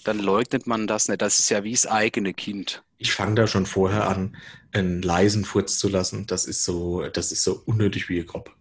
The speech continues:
Speaker 1: Ja, nee.
Speaker 2: Versteh ich nicht, warum sollte man einen leisen Furz? Das, das, das gibt keinen Sinn.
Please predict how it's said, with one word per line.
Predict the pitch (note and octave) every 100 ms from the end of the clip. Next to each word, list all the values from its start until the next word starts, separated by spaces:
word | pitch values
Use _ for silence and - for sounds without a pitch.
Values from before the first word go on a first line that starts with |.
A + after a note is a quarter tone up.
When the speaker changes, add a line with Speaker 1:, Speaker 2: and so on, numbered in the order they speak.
| _
Speaker 1:
Ja, | - - - _ _
nee. | E2 D#2+ - - - - - - - - - - - - - - - - - -
Speaker 2:
Versteh | G#2 G2
ich | G#2 A2+
nicht, | G#2+
warum | F#2 G#2
sollte | A2 G#2+
man | G#2
einen | F#2+
leisen | F#2 G#2+
Furz? | G#2 B2 - -
Das, | - G2 -
das, | - -
das | - G2+ - -
gibt | - A#2+
keinen | A2 G2
Sinn. | G2 A#2+